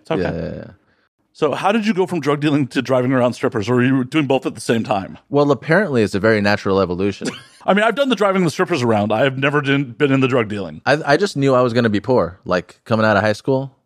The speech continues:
Speaker 2: I just knew I was gonna be poor. And I was, it's weird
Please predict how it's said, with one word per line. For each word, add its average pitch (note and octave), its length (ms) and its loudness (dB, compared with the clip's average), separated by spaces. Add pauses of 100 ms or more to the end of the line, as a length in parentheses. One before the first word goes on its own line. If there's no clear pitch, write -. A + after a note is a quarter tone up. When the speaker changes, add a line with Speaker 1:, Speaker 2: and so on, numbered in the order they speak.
(340)
Speaker 2:
I G#2+ 120 2
just G2 160 -4
knew A2+ 160 2
I G#2+ 80 4
was G2+ 120 0
gonna G2 160 -2
be F2+ 120 -4
poor. G2 280 0
And F2+ 160 -6
I F2 80 0
was, E2+ 220 -6 (240)
it's C3 220 -2
weird D#3 500 0